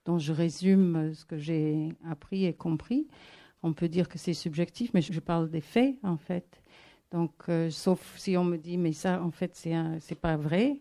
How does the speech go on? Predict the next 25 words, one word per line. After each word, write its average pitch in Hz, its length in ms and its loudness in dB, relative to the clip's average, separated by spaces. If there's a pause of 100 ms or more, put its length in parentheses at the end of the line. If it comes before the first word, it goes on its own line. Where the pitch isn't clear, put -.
je 165 140 -6
veux 160 100 0
bien 170 220 4
le, 165 380 2
l'entendre 180 680 2
et 170 60 -2
le 165 120 -2
regarder, 175 480 0
mais 202 140 6
normalement, 180 680 6 (140)
c'est - 160 -4
des 160 160 0
choses - 440 -8
qui - 80 -12
sont 180 180 2
dans 175 180 6
les 170 120 6
livres 165 280 -2
d'histoire. 190 400 -4 (680)
Et 185 180 4
j'ai 175 380 0 (160)
inclus 202 540 2
effectivement 196 640 2
des 175 200 2
témoignages 180 880 -2